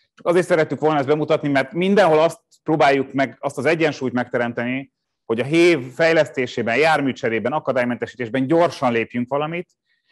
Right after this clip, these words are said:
de ugyanakkor azt úgy tegyük, úgy gondoljuk végig, hogy az a hosszú távú tervvel is összhangban legyen, hogy ne csináljunk olyat, ami, ami majd aztán nem szükséges, el kell bontani, felesleges, sőt, akár akadálya a jövőbeni fejlesztésnek.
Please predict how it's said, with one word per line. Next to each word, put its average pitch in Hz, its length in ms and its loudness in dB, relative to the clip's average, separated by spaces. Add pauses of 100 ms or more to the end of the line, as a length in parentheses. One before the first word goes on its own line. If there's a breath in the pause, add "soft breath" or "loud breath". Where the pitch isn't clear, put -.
de 139 120 -2
ugyanakkor 156 360 2
azt 143 140 0
úgy 202 200 -2
tegyük, 165 580 -2
úgy 175 200 -2
gondoljuk 139 460 2
végig, 139 360 -2
hogy 135 140 -2
az 131 100 0
a 139 60 0
hosszú 151 280 -6
távú 120 240 0
tervvel 123 320 0
is 120 120 -6
összhangban 117 440 -4
legyen, 113 160 -2
hogy 143 100 0
ne 190 100 2
csináljunk 147 460 -2
olyat, 156 280 4
ami, 143 480 -2
ami 139 220 -2
majd 135 200 0
aztán 131 460 -2 (120)
nem 135 200 -2
szükséges, 110 560 -6
el 135 120 -4
kell 131 140 -2
bontani, 107 600 -4 (320 soft breath)
felesleges, 117 560 -4
sőt, 139 180 -8
akár 139 180 -6
akadálya 117 560 0
a 101 40 -2
jövőbeni 101 400 -6
fejlesztésnek. 98 720 -10